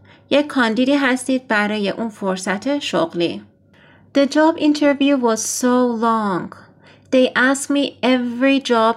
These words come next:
experience I've ever had in detail. مصاحبه شغلی من خیلی طولانی بود. اونها راجع به همه تجربه کاری من با جزئیات پرسیدن.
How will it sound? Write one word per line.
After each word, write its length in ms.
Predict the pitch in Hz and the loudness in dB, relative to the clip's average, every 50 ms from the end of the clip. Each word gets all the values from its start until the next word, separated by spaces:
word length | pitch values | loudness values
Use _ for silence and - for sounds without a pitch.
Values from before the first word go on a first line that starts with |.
| - - | -2 -6
experience 760 | 202 214 214 - - - 220 208 208 208 214 208 214 220 - - | -8 -6 -6 -10 -6 -4 -2 0 0 0 0 -2 -4 -6 -6 -6
I've 240 | - 202 202 202 202 - | -4 -4 -4 -6 -6 -6
ever 300 | 196 208 196 214 208 208 202 - | -6 -6 -4 -4 -6 -6 -6 -4
had 200 | - 196 190 208 202 - - | -4 -2 -2 -2 -4 -8 -8
in 240 | - 202 196 185 180 | -6 -4 -4 -4 -4
detail. 720 | - 202 202 214 208 208 - 185 160 156 143 - - - 202 - _ _ _ _ _ _ _ _ _ _ _ _ _ _ _ _ | -4 -2 -2 -2 -4 -6 -4 -4 -2 -2 -4 -6 -8 -12 -16 -20 _ _ _ _ _ _ _ _ _ _ _ _ _ _ _ _
مصاحبه 440 | 233 240 240 - 254 233 233 226 233 | -4 -2 0 2 2 2 2 0 -2
شغلی 400 | 233 - 240 226 226 226 226 240 | -2 -4 -4 -6 -4 -4 -2 0
من 180 | 247 262 269 277 | 0 0 0 -2
خیلی 460 | 269 - - - 240 233 240 247 240 | -4 -6 -4 -2 0 0 0 0 -4
طولانی 460 | 240 - 220 190 190 180 175 175 175 | -4 -4 -4 -2 -2 0 0 0 -2
بود. 340 | 170 170 170 165 - - - - - - - - _ | -2 -2 -2 -2 -2 -6 -10 -18 -20 -20 -20 -18 _
اونها 260 | - 233 233 247 262 262 | -6 -4 0 0 2 2
راجع 300 | 247 247 226 208 247 240 | 2 2 2 0 0 0
به 160 | 240 262 262 | 0 0 0
همه 520 | 247 - - 226 208 208 226 240 240 226 | 0 -2 -2 -2 -2 0 -2 -2 -2 -2
تجربه 580 | 214 226 214 202 196 196 208 208 214 220 214 208 | -2 -4 -4 -4 -4 -4 -4 -4 -4 -4 -4 -4
کاری 500 | 208 - 214 202 196 190 202 220 220 208 | -6 -6 -6 -6 -4 -4 -4 -4 -4 -4
من 340 | 196 196 202 208 233 254 254 - - - - - | -4 -2 -2 0 -2 -2 -4 -6 -14 -20 -8 -6
با 100 | 202 208 | -4 -4
جزئیات 680 | 208 208 208 208 202 - - 214 220 220 220 247 247 - | -2 -2 -2 -2 -4 -4 -4 -4 0 0 0 0 -2 -4
پرسیدن. 760 | - - 196 190 185 185 - - 175 170 156 135 - - 208 | -6 -4 -4 -4 -4 -4 -4 -6 -4 -4 -4 -4 -4 -6 -10